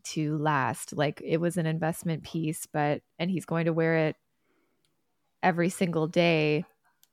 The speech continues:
Um, and it's gonna give him some great cost per wear compared to buying, like, ten of the same fast fashion t-shirt for the same,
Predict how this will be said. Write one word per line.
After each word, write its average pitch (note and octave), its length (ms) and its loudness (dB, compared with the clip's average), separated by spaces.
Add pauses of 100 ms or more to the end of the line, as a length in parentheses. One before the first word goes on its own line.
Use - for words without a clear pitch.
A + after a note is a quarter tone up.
(920)
Um, D#3 340 4
and E3+ 120 2
it's F#3 120 2
gonna G3 200 4
give G3 280 2
him E3+ 360 0
some F3 200 -4
great E3+ 300 0
cost F3 320 -2
per E3+ 120 0
wear D#3+ 300 4
compared F3 440 -2
to D#3 400 -2
buying, D3+ 420 -2
like, D3+ 240 -4
ten D#3 260 -4
of D3+ 160 -4
the D#3 80 -8
same D3+ 380 -4
fast D3+ 320 -2
fashion D3+ 340 -2
t-shirt D3+ 520 -2 (920)
for F3+ 60 -4
the D#3+ 80 0
same, D#3 420 -2